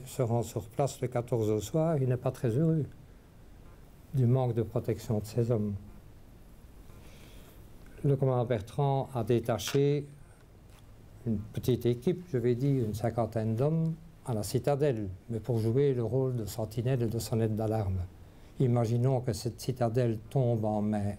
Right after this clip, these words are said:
ennemie, et voilà la, la vue qu'il s'offre. Je pensais au soldat français qui est retranché derrière le parapet. Le quinze au matin,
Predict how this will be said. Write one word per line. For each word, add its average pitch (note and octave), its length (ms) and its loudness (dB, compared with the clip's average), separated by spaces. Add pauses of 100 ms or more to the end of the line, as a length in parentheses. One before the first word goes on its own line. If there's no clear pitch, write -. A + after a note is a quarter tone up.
ennemie, A#2 560 2 (560)
et G#2+ 60 0
voilà A#2 320 2
la, G#2 180 0 (540)
la G#2 100 -6
vue D3+ 280 2
qu'il A#2 200 -6
s'offre. - 300 -2 (1700)
Je - 40 0 (100)
pensais A#2 380 -4
au - 580 -8
soldat G#2 340 -4
français G#2 460 -2
qui - 180 -8
est G#2+ 140 0
retranché A2+ 500 0
derrière G#2+ 380 -2
le G#2+ 60 0
parapet. G2 460 -6 (2500)
Le C3+ 140 4
quinze F3 320 2
au C3 40 2
matin, C3 440 2